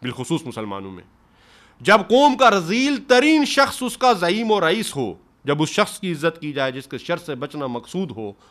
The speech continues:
تو بلاؤں اور مصیبتوں کا انتظار کرو۔ آج ہم سوچتے ہیں، پریشان ہوتے ہیں، کیوں بلائیں، مصیبتیں، پریشانیاں آ رہی ہیں۔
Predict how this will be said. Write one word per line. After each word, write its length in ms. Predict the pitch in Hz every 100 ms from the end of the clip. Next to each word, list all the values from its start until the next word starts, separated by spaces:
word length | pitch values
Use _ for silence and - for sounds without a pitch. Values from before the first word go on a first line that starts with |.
| _
تو 80 | 131
بلاؤں 360 | 120 123 143 127
اور 80 |
مصیبتوں 540 | 107 104 - 202 170 123
کا 140 | 101
انتظار 420 | 98 87 90 90
کرو۔ 220 | - - - _ _ _ _ _ _ _ _ _ _ _ _ _ _ _ _ _ _ _ _ -
آج 160 | 190
ہم 100 | 185
سوچتے 500 | 170 - 214 - 196
ہیں، 100 | 87 - _ _ _ _ _ -
پریشان 400 | 156 160 196 170
ہوتے 300 | 120 120 107
ہیں، 160 | 92 92 _
کیوں 180 | 226 254
بلائیں، 360 | 170 139 135 120
مصیبتیں، 680 | 110 113 170 147 - 120 113
پریشانیاں 680 | 143 147 135 127 120 110
آ 120 | 101
رہی 220 | 98 101 92
ہیں۔ 120 | 87